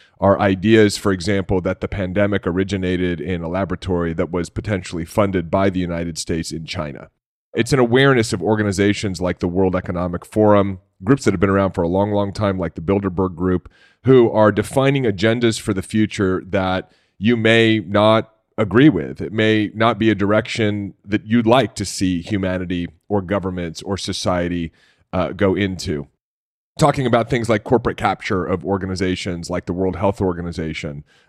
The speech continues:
corporate capture of our own government, corporate capture of things like the American Pediatric Association.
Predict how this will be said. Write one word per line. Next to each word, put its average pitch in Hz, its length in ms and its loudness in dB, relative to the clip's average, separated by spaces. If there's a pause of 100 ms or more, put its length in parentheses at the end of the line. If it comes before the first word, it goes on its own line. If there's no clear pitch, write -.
corporate 117 300 2
capture 120 340 2
of 101 60 2
our 95 140 4
own 101 200 -2
government, 92 540 -4 (360)
corporate 120 300 0
capture 117 580 2
of 95 120 0
things 123 460 -2
like 117 180 0
the 113 100 -2
American 113 400 -2
Pediatric 107 500 -2
Association. 78 760 -6